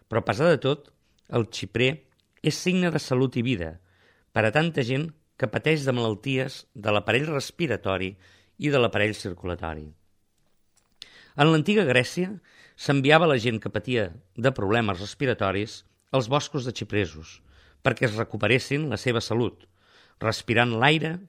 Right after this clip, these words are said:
carregat d'essències balsàmiques. Hipòcrates i Galè ja el recomanaven i des de llavors s'ha anat utilitzant amb èxit durant més de dos mil anys. Canviant de continent,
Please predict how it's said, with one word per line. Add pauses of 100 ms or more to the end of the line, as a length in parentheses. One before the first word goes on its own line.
carregat
d'essències
balsàmiques. (600)
Hipòcrates
i
Galè (1300)
ja (100)
el
recomanaven (180)
i
des
de
llavors
s'ha
anat
utilitzant
amb
èxit (260)
durant
més
de
dos
mil
anys. (1400)
Canviant (440)
de
continent,